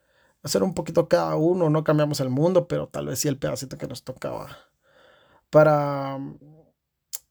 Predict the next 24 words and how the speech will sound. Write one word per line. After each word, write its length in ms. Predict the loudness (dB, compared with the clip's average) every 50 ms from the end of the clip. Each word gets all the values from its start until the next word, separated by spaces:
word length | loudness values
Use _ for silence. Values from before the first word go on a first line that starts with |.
| _ _ _ _
que 80 | 0
las 160 | 0 0 0
cosas 280 | -2 -6 -2 0 2 4
no 460 | 4 4 4 2 0 -2 -4 -6 -6 _ _ _ _ _ _ _ _ _
vuelvan, 420 | 2 2 4 4 4 2 2 -2
como, 380 | -4 0 2 2 2 2 -2 -8 _ _
cosas 240 | 0 0 0 0
como 160 | -2 -2 -2 -2
estas 180 | -2 -2 -2
no 80 | -2 -2
vuelvan 260 | 0 0 -2 -2 -2
a 120 | -2 -4
ocurrir, 400 | -4 -6 -6 -6 -2 -2 0 0
¿verdad? 280 | 0 0 -2 -2 -4 -6 -10 -14 _ _ _ -14
Este 160 | -8 -4 -2
es 40 | 0
nuestro 260 | 0 0 -2 -4 -10
mensaje, 480 | -10 -8 -10 -10 -10 -12 -12 -14 -14 -20
pues, 300 | _ -12 -10 -10 -10 -12 -14 -10
a 60 | -8
la 80 | -8 -4
verga, 320 | -4 -6 -6 -6 -12 -14
nada 200 | -12 -12 -12 -14
más. 380 | -16 -16 -18 -20 -20 -20 -20